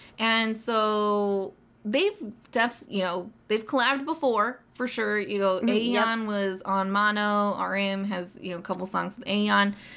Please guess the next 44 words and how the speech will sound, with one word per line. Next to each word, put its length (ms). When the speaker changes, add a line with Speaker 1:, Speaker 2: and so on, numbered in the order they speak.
Speaker 1:
as 220
well 260
as, 140
like, 120
a 40
featured 340
artist. 560
And 680
so 180
this 240
was 120
cool. 360
I'm 260
glad 220
they 100
<laughs> 120
got 0
to 100
work 100
together, 560
for 100
this 440
in 320
a 180
way 640
that 180
produced 800
this 260
song, 520
because 880
R 180
M 160
showing 380
up 160
drunk 480
to, 100
like, 320
record 480
this 240
with 200
Aeon 680
and 140
for 200
Aeon 640